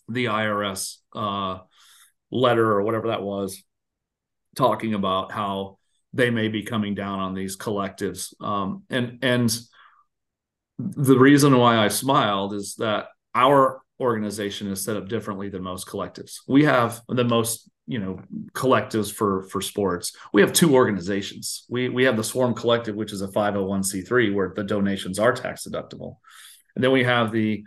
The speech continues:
um, the Swarm Inc side, which is a completely separate organization. That's where corporations donate and the student athletes do marketing for these, for these corporations.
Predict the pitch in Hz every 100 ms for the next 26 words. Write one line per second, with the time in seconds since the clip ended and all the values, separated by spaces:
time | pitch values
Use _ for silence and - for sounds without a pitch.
0 | _ _ - _ - 110 101 95 - -
1 | - - 113 - 120 113 139 143 - 95
2 | 87 87 _ _ _ - 117 110 107 117
3 | 107 165 131 - 135 117 113 107 101 98
4 | 95 98 104 101 127 - - - 135 120
5 | 117 _ _ _ - 151 156 123 139 -
6 | 110 95 - - _ - 127 117 104 98
7 | 95 - _ _ - 123 113 107 104 -
8 | _ _ 127 127 139 120 110 107 113 110
9 | 101 113 110 101 104 110 113 104 98 -
10 | 101 95 95 - - - 107 98 95 -
11 | 104 101 95 95 - -